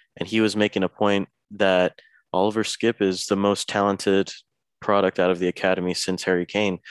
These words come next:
and I would definitely agree. And he doesn't really have that much competition, yes, but I would definitely agree. I think the next closest player since Harry Kane,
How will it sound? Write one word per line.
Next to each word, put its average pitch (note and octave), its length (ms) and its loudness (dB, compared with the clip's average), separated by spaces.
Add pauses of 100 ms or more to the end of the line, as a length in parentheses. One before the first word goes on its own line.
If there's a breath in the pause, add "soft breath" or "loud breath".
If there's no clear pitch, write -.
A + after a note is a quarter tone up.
(180 loud breath)
and G2+ 120 -2
I B2 40 4
would C3 100 0
definitely B2+ 360 2
agree. A#2+ 400 0 (240 soft breath)
And G2+ 140 0
he G#2+ 60 4
doesn't A#2+ 260 2
really A#2 200 6
have A2 200 0
that A2+ 120 2
much G#2 220 -2
competition, G#2+ 720 0
yes, F#2 540 0 (160)
but G2 280 4 (540 soft breath)
I E2+ 60 2
would F2+ 120 4
definitely G#2 380 2
agree. G#2 400 0 (480)
I F#2+ 60 -2
think G#2 200 0
the G2+ 100 2
next G#2+ 260 0
closest - 440 0
player G#2+ 240 4
since - 540 -4 (100)
Harry G#2 320 0
Kane, F#2+ 560 -2